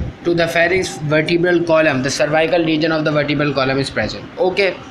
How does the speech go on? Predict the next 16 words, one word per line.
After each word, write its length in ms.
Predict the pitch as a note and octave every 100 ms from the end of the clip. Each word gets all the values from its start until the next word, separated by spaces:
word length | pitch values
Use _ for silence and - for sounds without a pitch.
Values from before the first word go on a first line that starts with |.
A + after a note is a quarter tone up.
| - - - -
now 200 | G3 G#3+
moving 300 | G#3+ A3 A3
towards 300 | G3+ G#3 G3+
the 80 |
parts 360 | G3+ F#3 F3+ F3
of 140 | E3+
the 80 | D#3
pharynx, 320 | D#3 D#3 D#3+
like 160 | D#3 D3+
I 80 | D3+
said, 200 | D#3 D3+
nasopharynx, 680 | C#3 C#3+ D#3 D#3 D3+ D3+ D3+
laryngopharynx, 720 | C#3 C3+ C#3 C#3+ C#3+ D3 C#3+
and 160 | C3+
the 60 | C#3+
oropharynx. 560 | C3+ B2+ B2 A2+ G#2+